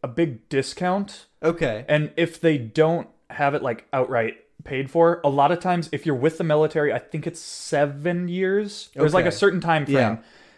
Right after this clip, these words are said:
Speaker 1: Then you're not, like, given to it for free, but the military itself will pay for your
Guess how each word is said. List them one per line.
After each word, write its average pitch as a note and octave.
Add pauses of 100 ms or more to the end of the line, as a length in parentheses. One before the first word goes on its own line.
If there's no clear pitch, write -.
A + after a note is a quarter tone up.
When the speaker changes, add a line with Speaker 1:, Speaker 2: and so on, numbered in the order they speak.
(120)
Speaker 1:
Then G3 (460)
you're D3+
not, F3+
like, D#3
given D#3+
to D#3
it -
for C3
free, D3
but C3+
the C#3
military C#3+
itself B2+
will B2
pay C3
for A2
your F#2+